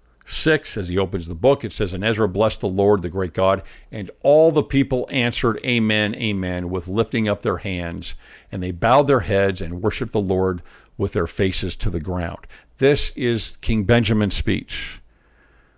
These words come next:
right? It's not just that everybody has the exact same spirit and they're all answering in one voice the same thing, like, like a bunch of zombies, <laughs> right?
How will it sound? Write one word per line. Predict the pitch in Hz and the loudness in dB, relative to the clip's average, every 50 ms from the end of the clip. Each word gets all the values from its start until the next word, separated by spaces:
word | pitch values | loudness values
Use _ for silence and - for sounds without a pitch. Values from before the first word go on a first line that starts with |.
| _ _ _ _ - | _ _ _ _ -4
right? | 110 110 107 | -2 0 0
It's | 107 101 92 - - | 0 0 -2 -2 0
not | 120 120 135 139 | 0 2 2 0
just | 107 123 123 - | 0 -2 0 2
that | - 117 | 2 4
everybody | 120 127 120 107 123 120 107 | 4 4 4 4 2 2 4
has | 110 117 117 120 117 104 | 4 4 4 4 2 0
the | 98 110 110 | 0 0 2
exact | 107 98 87 90 110 120 123 - - | 2 2 2 2 4 4 4 2 0
same | - - 117 113 107 | -2 -2 0 0 0
spirit | - - - - 123 113 113 110 104 | -2 -4 -2 0 2 2 4 4 2
and | 98 | 0
they're | 95 92 - | 0 0 2
all | 110 107 107 107 107 - | 4 4 6 6 4 2
answering | - 127 110 110 110 - - 113 110 107 104 101 98 - - - _ _ - | 0 -2 -4 -4 -4 -6 -4 -4 -2 -2 -2 -2 -4 -6 -10 -20 _ _ -4
in | - 110 107 107 101 98 | -2 0 2 2 2 4
one | 107 113 117 117 113 | 4 4 4 2 2
voice | 98 85 101 110 110 107 98 90 82 - - | 0 2 4 4 6 6 4 4 0 -2 -4
the | - - | -4 -2
same | - - 101 101 95 90 | -2 0 0 0 -2 -4
thing, | - - 120 117 107 98 92 92 | -4 0 0 2 2 2 0 0
like, | 87 92 92 90 80 - - - | 0 0 0 -2 -4 -8 -18 -8
like | - 117 98 95 90 - - | -2 0 0 0 0 -2 -4
a | 101 | -2
bunch | 90 90 104 104 95 - | 0 0 0 0 0 -2
of | - 87 | -4 -2
zombies, | 85 101 117 127 123 107 82 - - - - - - - - _ _ | 0 2 2 2 2 0 -2 -6 -10 -12 -14 -14 -14 -16 -18 _ _
<laughs> | _ - - | _ -20 -16
right? | - - - 110 98 120 - - - | -10 -6 -2 0 0 0 -2 -4 -6